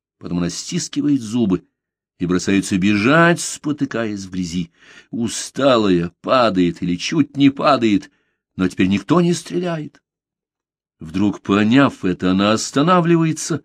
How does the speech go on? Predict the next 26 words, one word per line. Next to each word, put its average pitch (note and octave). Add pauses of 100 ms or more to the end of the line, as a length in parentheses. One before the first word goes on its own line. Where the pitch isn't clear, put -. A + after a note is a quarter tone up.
(500)
оглядывается C3+ (540)
и F#2+
видит G2
сад -
и A2+
дом, F#2+
погруженные E2
в -
темноту. E2 (1600)
Ливень C3+
барабанит A#2+
по A2
грязи G#2
у G2
нее F#2+
под F2
ногами, F#2+ (320)
пока -
она F2+
медленно A#2
идет A#2
с -
козьим A2+
рогом A2+
в F#2+
руке A2+